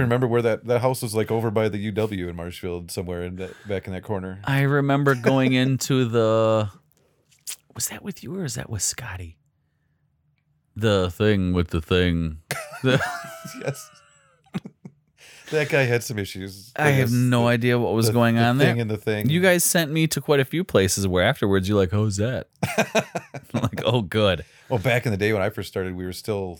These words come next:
Speaker 1: using the C B radios to, to
Speaker 2: Oh,
Speaker 1: call out jobs to us.
Speaker 2: God.
Speaker 1: Like anything additional that didn't come on a piece of paper for you in the morning,
Speaker 2: Oh,
Speaker 1: they
Speaker 2: sure.
Speaker 1: would call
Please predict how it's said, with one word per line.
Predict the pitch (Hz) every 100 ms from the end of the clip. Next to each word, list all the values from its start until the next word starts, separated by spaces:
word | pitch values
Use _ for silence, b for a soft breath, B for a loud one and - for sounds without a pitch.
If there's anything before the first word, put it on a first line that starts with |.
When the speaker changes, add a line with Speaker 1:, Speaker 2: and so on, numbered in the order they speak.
| -
Speaker 1:
using | 120 104 95
the |
C | 87 104
B | 95 92
radios | 85 98 104 110
to, | -
to | 90 - 117
Speaker 2:
Oh, | 101
Speaker 1:
call | 92 92
out | 95
jobs | 90 90 101 98
to | 113
us. | 113
Speaker 2:
God. | - - 110
Speaker 1:
Like | 104
anything | 120 131 110
additional | 95 117 - 101
that | 90
didn't | 87 101
come | 113
on | 101
a | 90
piece | - 98
of | 78
paper | - 101 95
for | - 90
you |
in | 85
the | 82
morning, | 82 95 104 359
Speaker 2:
Oh, | 277 107
Speaker 1:
they |
Speaker 2:
sure. | - 117
Speaker 1:
would | 95
call | - 110